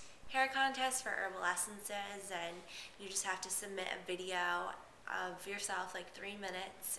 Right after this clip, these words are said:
and, you know, and if you get it, they fly you out to L A and you do a show.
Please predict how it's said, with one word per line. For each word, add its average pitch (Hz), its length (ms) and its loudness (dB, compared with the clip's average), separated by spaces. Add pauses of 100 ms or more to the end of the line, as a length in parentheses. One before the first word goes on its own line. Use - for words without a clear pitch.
and, 185 460 -10 (460)
you 196 100 -4
know, 180 160 0
and 196 80 -6 (100)
if - 120 -12
you 185 40 -10
get 185 200 2
it, - 200 -4
they 185 120 -6
fly 185 280 -4
you 185 80 -4
out 185 180 0
to - 100 -6
L 185 180 -4
A 180 320 -4
and 180 140 -8 (200)
you 185 100 -8
do 185 280 -10
a 180 240 -6 (400)
show. - 480 2